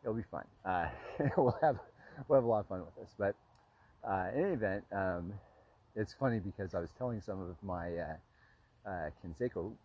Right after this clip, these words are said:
uh, friends, or Conseco bros, as I call them, uh,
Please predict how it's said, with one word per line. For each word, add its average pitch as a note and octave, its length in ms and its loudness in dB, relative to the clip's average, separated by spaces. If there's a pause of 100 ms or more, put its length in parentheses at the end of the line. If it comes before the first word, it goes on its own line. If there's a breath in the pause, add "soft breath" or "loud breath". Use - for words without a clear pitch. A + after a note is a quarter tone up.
uh, D#2+ 160 0
friends, E2+ 340 -6
or D#2+ 160 -4
Conseco E2 420 -12
bros, D#2+ 420 -4
as D2+ 100 -8
I C#2+ 80 -4
call D2+ 220 -8
them, D#2 180 -12 (680 soft breath)
uh, E2 440 -2